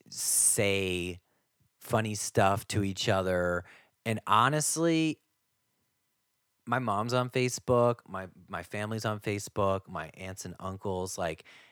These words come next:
and I know that when I go and comment something, comment on something, it'll probably pop up in their feed, and that's what I think about every time, and I'm just like, no, that's what Twitter's for.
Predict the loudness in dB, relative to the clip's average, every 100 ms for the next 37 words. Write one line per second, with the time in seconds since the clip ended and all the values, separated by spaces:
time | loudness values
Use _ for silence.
0 | _ -6 -2 0 0 0 -2 -4 -4 -2
1 | 0 -2 -4 -6 -4 -4 -4 -6 -4 -6
2 | -6 -8 -8 -12 _ _ -4 -2 -2 -4
3 | -4 -4 -6 -6 -8 -8 -8 -8 -4 0
4 | 0 0 -2 -2 -2 -6 -4 -4 -6 -6
5 | -8 -6 -8 -8 -2 -2 -2 -6 -4 -4
6 | -8 -12 -6 -6 -6 -10 -8 -8 -8 -10
7 | -12 -12 -8 -6 -8 -12 -20 -20 -20 -20
8 | -20 _ _ _ _ -12 -10 -10 0 0
9 | 0 -4 -4 -6 -6 -8 -8 -8 -10